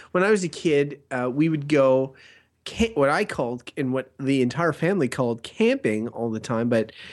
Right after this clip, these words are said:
essentially was, uh, car camping or was camping at, like, sites in a campground. Uh, and at a certain point, my parents p-, uh, chipped in with another family, the Hales, and we bought, and they collectively bought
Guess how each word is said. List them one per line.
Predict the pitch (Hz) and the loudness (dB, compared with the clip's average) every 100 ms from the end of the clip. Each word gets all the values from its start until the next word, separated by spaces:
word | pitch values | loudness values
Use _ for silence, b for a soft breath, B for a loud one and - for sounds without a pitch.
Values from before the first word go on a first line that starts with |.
| B 151 | B -2
essentially | 147 - 214 208 190 160 | 0 2 0 0 2 4
was, | 139 135 123 123 123 120 - B B B | 4 4 4 4 2 0 -8 B B B
uh, | - 139 123 120 120 - 85 - _ _ _ - | -4 0 0 0 -2 -6 -14 -20 _ _ _ -2
car | 165 190 | 2 0
camping | 202 131 110 107 120 120 | 0 -4 -4 -4 -4 -2
or | 123 | -2
was | 123 117 | -2 -4
camping | - 139 143 143 123 | -4 -6 -6 -6 -6
at, | 117 | -6
like, | 117 107 98 | -8 -8 -8
sites | - - 135 135 - - - b b | -6 -2 0 -2 -6 -14 -14 b b
in | 139 | -4
a | 127 | -4
campground. | - 143 147 - 117 110 110 120 160 - B B - | -2 -4 -4 -4 -4 -2 -4 -6 -10 -14 B B -4
Uh, | 131 120 120 117 - | 0 0 0 -2 -4
and | 156 131 127 123 | 0 2 2 0
at | 143 147 | -2 -2
a | 147 | -2
certain | - 202 165 | 2 0 0
point, | - 151 151 | -2 0 0
my | 131 | -4
parents | 120 - 147 135 117 - B B B _ _ - | -8 -4 -2 0 -4 -10 B B B _ _ -4
p-, | 190 | -2
uh, | 131 123 - | 2 0 -2
chipped | - 208 208 | -2 -2 2
in | 180 160 | 2 2
with | 127 | 0
another | 139 131 202 208 | 0 0 0 -2
family, | - 123 110 110 117 | -4 -2 -2 -2 -2
the | 139 110 | 0 0
Hales, | 110 135 127 104 143 | 2 2 2 2 0
and | 131 | 2
we | 127 | 2
bought, | 120 - 123 127 - | 2 2 2 2 0
and | 127 | 2
they | 123 110 - | 2 0 -2
collectively | 160 165 175 170 151 | 0 2 0 -4 -2
bought | 123 127 120 120 | -2 0 -2 -2